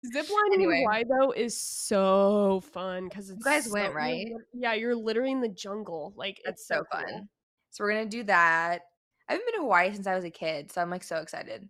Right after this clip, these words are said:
Speaker 1: We just had friends that went to Hawaii on their honeymoon and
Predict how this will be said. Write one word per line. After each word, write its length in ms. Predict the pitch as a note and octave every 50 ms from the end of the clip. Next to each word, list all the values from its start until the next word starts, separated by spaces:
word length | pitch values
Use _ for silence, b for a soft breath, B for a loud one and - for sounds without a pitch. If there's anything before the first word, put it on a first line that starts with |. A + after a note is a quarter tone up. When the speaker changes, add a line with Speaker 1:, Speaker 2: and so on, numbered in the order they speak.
| _ _ _ _ _ _ _ _ _ _ _ -
Speaker 1:
We 100 | C4+ B3
just 240 | C4 C4+ C4+ -
had 200 | - D4+ D4 C#4
friends 420 | - - - A3 G3+ G3+ A3 A3+ -
that 360 | - A3 G3+ F#3+ - - - - - _ _ _ _ _ _ _ -
went 320 | - G#3+ A3+ A3 A3 G#3+ -
to 360 | - A#3 A3 G#3 G3 G3 G3 F#3
Hawaii 320 | G#3 G3 F#3+ F#3 F#3+ G3
on 100 | G3 G3
their 140 | G3 F#3+ F#3+
honeymoon 640 | F#3 F#3+ F3+ F3 F3+ F#3 G3 G3 G3+ G3+ G#3 G#3+ G#3 - - -
and 420 | G#3+ G3+ G3 F#3+ F3+ E3+ - -